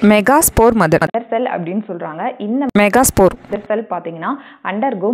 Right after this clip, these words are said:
Speaker 2: meiotic divisions. Reduction in number of, ஆ, meiotic divisions நடந்து நம்ம four haploid எண்ணிக்கையில் இருக்கக்கூடிய megaspore வந்து கொடுக்கும்.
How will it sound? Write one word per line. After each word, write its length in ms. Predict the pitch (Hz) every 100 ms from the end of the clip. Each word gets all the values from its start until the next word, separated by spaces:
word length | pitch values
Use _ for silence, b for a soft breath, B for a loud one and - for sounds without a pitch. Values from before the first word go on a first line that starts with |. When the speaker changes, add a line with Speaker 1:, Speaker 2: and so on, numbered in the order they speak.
| 220
Speaker 2:
meiotic 360 | 180 208 233 254
divisions. 360 | 185 170 170 170 _ 196
Reduction 420 | 202 254 277 285
in 180 | 220 175
number 280 | 175 208
of, 80 | 208 - B B 196
ஆ, 320 | 196 185 180 190
meiotic 300 | 214 240 262 214
divisions 300 | 180 202 208
நடந்து 440 | 185 160 160 160 247
நம்ம 140 | - -
four 260 | 254 302 294 214
haploid 420 | 208 233 240 247
எண்ணிக்கையில் 520 | 190 196 233 233 202
இருக்கக்கூடிய 380 | 190 214 180 185 254
megaspore 540 | 196 175 226 - 220 214
வந்து 260 | 170 262
கொடுக்கும். 360 | - 160 160